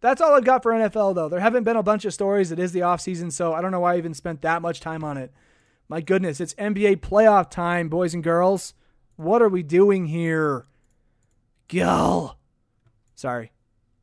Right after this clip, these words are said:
Brad says, "I know who I'm picking come fantasy football draft." <laughs> Oh, he's trying to sabotage Mike. So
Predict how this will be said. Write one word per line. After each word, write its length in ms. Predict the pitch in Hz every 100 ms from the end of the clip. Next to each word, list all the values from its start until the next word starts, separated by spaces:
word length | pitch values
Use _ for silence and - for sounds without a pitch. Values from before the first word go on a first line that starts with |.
| _ _ _ _ _
Brad 320 | 160 175 165
says, 380 | - 170 160 139 -
"I 100 | 165
know 220 | 190 202
who 160 | 185 185
I'm 140 | 180
picking 340 | 170 156 165
come 180 | 147 160
fantasy 320 | 151 156 143
football 480 | 160 147 160 156 139 _ _ _ _ _ _ _ -
draft." 380 | 160 151 165 -
<laughs> 20 |
Oh, 220 | 202 202 208 160 _ _
he's 160 | 175
trying 220 | - 214 185
to 220 | 165 -
sabotage 680 | - 196 202 190 165 156 147
Mike. 400 | 156 175 156 - _ _
So 440 | - 170 165 165